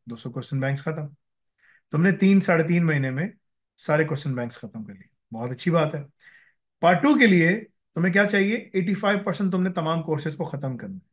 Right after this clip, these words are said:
अच्छे तरीके से तवज्जो देनी है, पढ़ना है, क्योंकि उसी में से तुम्हें टॉपिक दिया जाएगा, प्रेजेंटेशन तुम्हें बनानी होगी और वो तुम चूज नहीं कर सकते, वो हम खुद देंगे,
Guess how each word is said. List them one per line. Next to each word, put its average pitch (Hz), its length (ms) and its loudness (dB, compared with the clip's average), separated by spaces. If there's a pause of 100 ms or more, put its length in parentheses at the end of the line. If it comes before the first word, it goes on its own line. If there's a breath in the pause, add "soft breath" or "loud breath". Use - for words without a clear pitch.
(380)
अच्छे 156 280 -2
तरीके 143 300 0
से 147 100 -8
तवज्जो 131 380 -4
देनी 120 260 -4
है, 123 60 -8
पढ़ना 110 320 -12
है, - 80 -20 (340 soft breath)
क्योंकि 147 180 -8
उसी 139 200 -4
में 147 120 0
से 147 100 -2
तुम्हें 143 220 -2
टॉपिक 139 300 -4
दिया 139 140 -2
जाएगा, 131 280 -2
प्रेजेंटेशन 120 640 -10
तुम्हें 123 240 -10
बनानी 120 280 -4
होगी 165 360 0 (440 loud breath)
और 143 120 0
वो 160 100 2
तुम 160 200 0
चूज 175 240 4
नहीं 165 120 0
कर 156 60 -2
सकते, 156 280 -4
वो 156 100 0
हम 143 100 -4
खुद 139 180 -8
देंगे, 101 280 -10